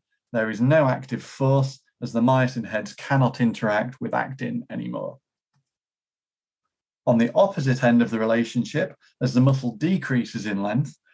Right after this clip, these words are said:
the filaments can become more closely packed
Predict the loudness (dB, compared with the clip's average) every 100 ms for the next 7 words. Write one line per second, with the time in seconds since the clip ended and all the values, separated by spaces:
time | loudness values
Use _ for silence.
0 | _ _ -6 -2 0 4 4 2 0 0
1 | 0 0 2 4 2 0 -2 0 0 0
2 | -6 -2 -2 -2 -8